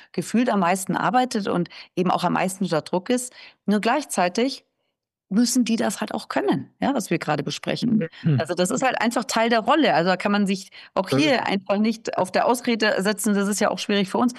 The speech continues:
Speaker 1: Es ist richtig und trotzdem.
Speaker 2: Ja, ja, aber da kommst du nati-, natürlich wieder zu dem Grundthema, die ganz oben suchen in der Regel eben nicht Stärkere als ihre eigenen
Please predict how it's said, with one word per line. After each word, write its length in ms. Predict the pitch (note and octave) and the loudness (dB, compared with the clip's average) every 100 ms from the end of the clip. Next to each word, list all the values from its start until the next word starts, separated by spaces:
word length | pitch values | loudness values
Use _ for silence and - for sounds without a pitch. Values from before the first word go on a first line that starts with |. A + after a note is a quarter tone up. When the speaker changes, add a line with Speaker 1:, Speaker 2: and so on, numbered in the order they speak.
| - - | -8 -4
Speaker 1:
Es 100 | F#3+ | -2
ist 180 | G#3+ - | -2 0
richtig 460 | A3+ A3+ D4 D4 C4+ | -2 0 0 0 -2
und 160 | A3+ | -2
trotzdem. 640 | - B3 - - G#3+ C3+ - _ _ _ _ _ | -2 -2 -2 -2 0 0 -6 _ _ _ _ _
Speaker 2:
Ja, 120 | C#3+ D3 | 2 4
ja, 120 | D#3+ | 4
aber 140 | D3 | 4
da 120 | C#3 | 2
kommst 280 | C3+ E3+ - | 2 0 2
du 60 | D#3 | 2
nati-, 440 | C#3+ C3 D#3+ D#3 | 2 2 4 4
natürlich 480 | D3+ D3 D#3+ D3+ C#3+ | 4 2 2 2 2
wieder 200 | C#3+ C#3+ | 2 0
zu 140 | C3+ C#3 | 0 0
dem 200 | C3 B2 | 0 0
Grundthema, 1040 | C3 E3 G#3 G3+ F#3 E3+ D#3+ D#3 D#3 C3 _ _ _ _ _ _ _ _ _ | 0 2 2 0 0 2 2 2 0 -4 _ _ _ _ _ _ _ _ _
die 320 | D3+ E3+ C4 - C4+ | 0 0 -2 -10 -4
ganz 300 | D#3 F#3 A3 | 0 2 2
oben 760 | A3 F#3 F3+ F3 F3 F3+ F3 - _ _ _ _ _ - | 2 4 4 4 2 2 0 -4 _ _ _ _ _ -4
suchen 480 | E3 D3 F#3+ D#3+ E3 | 0 4 4 4 2
in 180 | D3+ D#3 | 2 2
der 220 | D#3 C3+ | 4 4
Regel 380 | C#3+ E3 F3 F3+ | 2 4 2 2
eben 400 | D#3+ D#3 D3 D3+ | 2 2 4 4
nicht 340 | F#3 D#3+ - | 4 0 -4
Stärkere 800 | - - D#3+ D#3 C#3 D3+ D3 D3 C3+ | -10 -2 0 0 0 0 0 0 0
als 340 | C3 - - | -2 -2 -4
ihre 480 | E3+ D#3 C#3 C#3 B2 | 2 4 4 4 4
eigenen 800 | B2+ E3 F#3 F#3 G#3 G#3 - | 4 4 2 2 2 2 -2